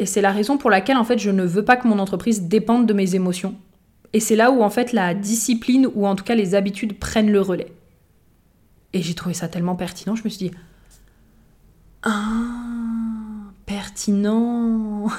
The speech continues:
<laughs> Alors, du coup, je vais développer parce que ici, pour moi, l'objectif, attention, c'est pas de se dire, « Ok, bon, bah, même si je déteste quelque chose, je continue et je garde la discipline. » Non.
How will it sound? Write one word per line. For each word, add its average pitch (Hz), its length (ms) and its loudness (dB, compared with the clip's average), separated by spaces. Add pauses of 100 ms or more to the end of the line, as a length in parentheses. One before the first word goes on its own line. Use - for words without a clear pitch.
(160)
<laughs> 226 160 0
Alors, 220 280 6 (920)
du 214 180 4
coup, 285 140 10
je 285 80 2
vais 214 140 2
développer 214 420 6
parce 220 220 0
que 208 60 4 (100)
ici, 226 240 4
pour 247 160 4
moi, 240 100 8
l'objectif, 208 500 4
attention, 208 540 0
c'est - 180 -2
pas 247 140 4
de 262 60 0
se - 140 -4
dire, « 208 420 4
Ok, 240 260 6
bon, 226 80 6
bah, 202 140 6
même 208 180 4
si 226 240 6
je 190 160 2
déteste 240 600 4
quelque 214 260 2
chose, 220 380 2
je 208 180 4
continue 240 400 2
et 247 80 4
je 202 80 2
garde 220 180 4
la 202 100 6
discipline. » 185 460 -4
Non. 196 240 0